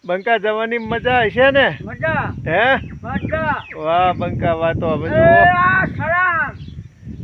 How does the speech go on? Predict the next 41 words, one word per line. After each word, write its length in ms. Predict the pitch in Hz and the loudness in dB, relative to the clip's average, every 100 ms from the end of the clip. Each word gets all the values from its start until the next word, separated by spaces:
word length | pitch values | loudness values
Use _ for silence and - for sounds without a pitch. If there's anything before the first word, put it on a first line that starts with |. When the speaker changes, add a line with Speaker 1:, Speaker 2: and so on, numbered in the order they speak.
| - | -6
Speaker 1:
બંકો 420 | 160 180 175 196 | -4 -4 -2 0
હવે 160 | 180 185 | 0 -2
ભેંસું 440 | 180 147 135 196 | -4 -4 -4 -8
સારવા 340 | 180 190 196 196 | -4 -4 -2 -2
જાય 280 | 190 196 190 | 0 0 0
છે 440 | 196 202 202 202 | 0 0 0 -2
ને, 140 | 190 | 0
Speaker 2:
હા. 140 | 190 185 180 | 2 2 2
Speaker 1:
બાર 240 | 170 180 175 143 | 2 2 0 -4
ભેંસું 340 | 147 143 185 | -6 -6 -8
લઈને 200 | 185 180 | -8 -6
જાય 220 | 175 180 | -4 -4
છે 140 | 180 190 | -6 -8
બંકો. 480 | 175 185 180 226 | -8 -10 -2 0
Speaker 2:
હમ. 360 | 240 - - - - - - - | 0 -2 -8 -6 -6 -6 -6 -4
Speaker 1:
જુઓ 360 | - 139 165 196 | -4 -4 -4 -4
ને, 140 | 214 | -4
તો 120 | 190 | -8
ગીજું 600 | 143 120 156 165 220 233 | -10 -10 -10 -8 -8 -6
ભરીને 320 | 165 185 233 220 | -2 -2 -2 -4
રોટલા 360 | 233 233 240 | -6 -4 -4
લાવે 320 | 233 233 240 | 0 0 -2
છે 140 | 220 233 | -6 -10
કૂતરા 380 | 233 226 233 233 | -12 -10 -8 -8
માટે, 360 | 226 226 233 | -8 -6 -6
કાયમ 400 | 220 208 208 226 | -4 -2 0 -2
માટે. 360 | 220 226 220 220 | -4 -6 -4 -6
તો 120 | 214 | -6
Speaker 2:
હવે. 120 | 202 | -8
Speaker 1:
મિત્રો, 240 | 233 226 214 | -8 -2 0
આપણે 440 | 190 180 190 202 | 2 0 -2 -8
પણ 200 | 202 208 | -6 -12
થોડો 260 | - 196 190 | -10 -12 -10
થોડો 280 | 185 196 | -10 -10
રોટલો 360 | 180 180 180 190 | -10 -10 -10 -10
તો 120 | 185 | -10
કૂતરાને 420 | 170 175 185 185 | -10 -10 -8 -6
નાખવો 320 | 165 170 160 175 | -6 -6 -6 -10
પડે 260 | 185 185 | -8 -8
ને. 60 | - | -8
જુઓ, 220 | 180 | -8